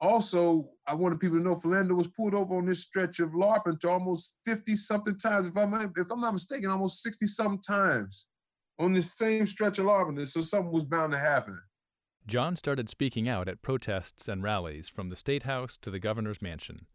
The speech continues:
Speaker 2: Sometimes he would purposely wear his Saint Paul Public Schools uniform.
Speaker 1: Because I wanted them to see that had Philando had on the Saint Paul Public Schools uniform, he'd probably be living still today.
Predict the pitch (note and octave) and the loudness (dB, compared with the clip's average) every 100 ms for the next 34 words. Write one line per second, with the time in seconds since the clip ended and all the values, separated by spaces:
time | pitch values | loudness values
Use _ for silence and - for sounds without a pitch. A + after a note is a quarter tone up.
0 | _ _ _ _ - C#3 C#3 A2+ G2+ G#2 | _ _ _ _ -6 -6 -4 -4 -4 -4
1 | G2+ F#2 G#2 - D3+ B2 F#2+ F2+ F#2 - | -6 -4 -4 -4 -4 -4 -2 -4 -6 -4
2 | A2+ - G#2 F#2+ - F#2+ F#2 - G2+ F2+ | -4 -4 -4 -4 -4 -8 -8 -8 -8 -6
3 | F#2 F2 - D2 C#2+ - _ _ _ - | -6 -8 -8 -14 -18 -20 _ _ _ -8
4 | C#3+ C#3+ D3 D#3+ E3 D3+ D3 C#3+ G3+ D#3+ | -2 0 2 2 2 0 -2 0 2 2
5 | C#3+ D3 C#3+ C#3+ D#3+ F3 D#3 D#3 D3+ D3 | 2 2 0 -2 0 0 2 4 2 0
6 | C#3 - D#3+ D3 C#3+ C3+ D3+ C3+ - G3 | -4 -2 -2 0 -2 -2 -4 -4 -4 -2
7 | A#3 C#3 C3 B2 - C#3 D3+ D#3+ F3 D3+ | -2 0 -2 -4 -4 -4 -4 -4 0 0
8 | D3+ D3+ D#3+ F3 G#3 E3+ A2 F#2+ _ _ | 0 -8 -6 -2 -2 -2 -4 -6 _ _
9 | _ _ - - - - G#3+ D#3+ - E3 | _ _ -8 -6 -6 0 4 4 2 0
10 | D3 F#3 E3+ F2+ - | 0 0 0 -2 -8